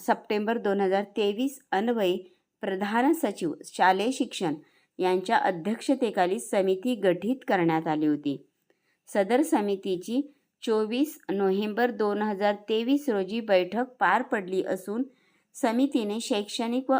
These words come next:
अशैक्षणिक कामांचे वर्गीकरण करून शासनास अहवाल सादर केलेला आहे. यास्तव शैक्षणिक, अशैक्षणिक काम कोणते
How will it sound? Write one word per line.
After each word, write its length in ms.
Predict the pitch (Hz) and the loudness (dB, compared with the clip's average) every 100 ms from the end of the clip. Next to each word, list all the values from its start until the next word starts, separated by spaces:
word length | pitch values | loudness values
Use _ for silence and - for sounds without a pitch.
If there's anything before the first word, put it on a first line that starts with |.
| - | 2
अशैक्षणिक 760 | 208 214 226 226 - 247 285 | -2 0 -4 -4 -2 0 0
कामांचे 520 | 240 196 196 185 185 233 | 2 4 4 0 -2 0
वर्गीकरण 680 | 240 208 190 190 190 180 | 0 0 -4 0 0 0
करून 320 | 180 175 175 240 - _ _ _ | 0 0 0 -2 -8 _ _ _
शासनास 720 | - 190 196 233 220 208 254 - | 4 4 4 0 -2 -2 -4 -4
अहवाल 480 | 190 202 233 202 247 | -4 -2 4 4 4
सादर 440 | 262 202 165 190 | 0 0 0 0
केलेला 400 | 247 240 190 170 | -2 -2 0 2
आहे. 300 | 147 151 151 170 _ _ _ _ _ | 2 0 -8 -12 _ _ _ _ _
यास्तव 560 | 208 214 262 - 247 277 | 2 4 4 2 0 0
शैक्षणिक, 720 | 302 220 208 - 233 254 311 - _ | 0 -2 -2 -4 0 2 0 -2 _
अशैक्षणिक 800 | 190 233 262 269 254 277 285 330 - | -4 -2 0 0 2 4 4 2 4
काम 220 | 208 208 | 4 4
कोणते 680 | - 202 190 185 170 170 | 2 2 2 2 2 2